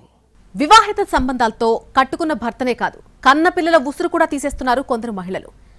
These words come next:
తమ బంధాలకు పిల్లలు అడ్డుపడుతున్నారనే కారణంతో ముందు వెనక ఆలోచించకుండా చిన్నారులను చిదిమేస్తున్నారు. ఇంకొందరు పిల్లలకు చిత్రహింసలు పెడుతున్నారు.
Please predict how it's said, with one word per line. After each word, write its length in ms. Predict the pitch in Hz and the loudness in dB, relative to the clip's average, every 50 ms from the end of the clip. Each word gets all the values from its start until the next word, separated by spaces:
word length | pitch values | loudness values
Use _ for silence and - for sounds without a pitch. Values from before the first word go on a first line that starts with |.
| - - - _ - | -20 -20 -4 _ 0
తమ 100 | 285 311 | 2 2
బంధాలకు 480 | 285 302 302 302 320 381 381 381 392 381 | 4 4 4 6 6 6 6 6 4 0
పిల్లలు 320 | 381 339 294 339 370 359 | -2 0 2 4 6 6
అడ్డుపడుతున్నారనే 760 | 311 240 226 226 330 - 381 349 - 311 311 320 269 277 285 | 6 4 4 0 0 0 0 0 0 -2 -4 -4 -2 -4 -6
కారణంతో 640 | 262 - 254 240 220 247 240 - - 240 240 247 254 - - - - - 214 | -8 -4 -2 -2 -2 -2 -4 -2 0 0 0 0 -2 -6 -12 -20 -12 -6 -4
ముందు 320 | 233 311 359 415 466 466 392 | -2 0 2 4 4 4 4
వెనక 220 | 349 302 - - | 2 0 2 4
ఆలోచించకుండా 720 | 302 269 262 277 - 277 247 - - 247 233 240 247 285 - - | 4 4 4 2 -2 -8 -12 -12 -10 -2 2 2 2 2 2 -2
చిన్నారులను 360 | 254 240 254 262 247 220 240 254 | -4 -2 0 0 0 0 -2 -8
చిదిమేస్తున్నారు. 680 | - - 226 254 240 220 - - 175 170 110 - - - - - _ _ - - - 277 | -8 -8 -6 -6 -6 -6 -8 -10 -12 -12 -12 -12 -14 -18 -20 -20 _ _ -14 -6 -2 -2
ఇంకొందరు 360 | 302 294 370 349 330 359 339 | 2 4 4 4 4 0 -2
పిల్లలకు 420 | - 330 311 359 381 403 415 403 403 - | -2 -2 0 0 0 0 0 -2 -2 -4
చిత్రహింసలు 460 | 311 - - 392 381 392 359 - 339 | -6 -4 -2 -2 -2 -2 -2 -4 -4
పెడుతున్నారు. 460 | - 339 285 - 240 208 120 - - | -6 -6 -6 -6 -6 -6 -6 -6 -8